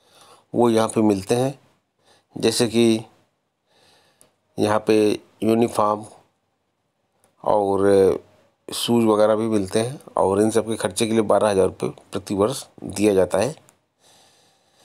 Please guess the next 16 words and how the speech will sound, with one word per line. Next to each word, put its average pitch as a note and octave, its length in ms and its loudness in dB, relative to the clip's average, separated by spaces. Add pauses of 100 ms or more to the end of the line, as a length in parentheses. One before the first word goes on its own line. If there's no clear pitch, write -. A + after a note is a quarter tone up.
(720)
एजुकेशनल D3+ 460 2
क्वालिफिकेशन D#3 640 2
में D3 220 6
फोर C3 320 2
ईयर, A#2+ 200 2
अ, A2 380 2
फुल - 520 -2
टाइम A#2+ 320 2
बीई A2+ 240 2
बीटेक G#2 400 -2 (1600)
जो G#2 200 0
है A2 100 -2
डिग्री G2+ 320 -2
मांगी A#2 300 0
गई A#2 200 0
है B2+ 140 -4